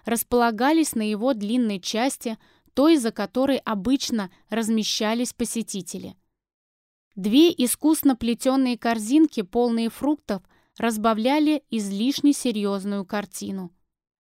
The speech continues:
Вэл задержала дыхание, переводя взгляд на Раза. Он сидел в массивном кресле, откинувшись на высокую спинку.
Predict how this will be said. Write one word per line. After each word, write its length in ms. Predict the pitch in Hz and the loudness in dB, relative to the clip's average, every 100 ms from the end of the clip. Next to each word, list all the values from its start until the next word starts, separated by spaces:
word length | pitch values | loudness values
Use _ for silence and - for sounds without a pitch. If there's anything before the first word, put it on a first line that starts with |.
| _ - | _ -2
Вэл 320 | 226 285 349 | 6 8 8
задержала 580 | 294 233 233 220 269 277 | 6 4 2 2 4 4
дыхание, 600 | 214 220 233 277 294 294 | 2 0 2 6 6 6
переводя 520 | - 220 208 202 247 | 4 2 2 2 0
взгляд 440 | 254 196 220 220 | 0 -2 0 0
на 160 | 226 226 | 0 0
Раза. 400 | 214 185 202 185 _ _ _ _ _ _ | 0 -2 -6 -12 _ _ _ _ _ _
Он 180 | 247 254 | 4 4
сидел 440 | - 220 262 294 | 2 2 4 4
в 20 | |
массивном 580 | 226 220 - 247 247 226 | 4 0 0 0 2 0
кресле, 580 | - 233 277 - 226 208 _ _ - | -2 0 0 0 -4 -8 _ _ -4
откинувшись 720 | 226 - 320 330 - 269 240 | -4 6 10 10 8 0 -2
на 160 | 226 220 | 0 0
высокую 540 | 220 - 269 - 247 | 0 0 0 0 -2
спинку. 640 | - - 202 190 175 190 | -4 -6 -6 -6 -6 -12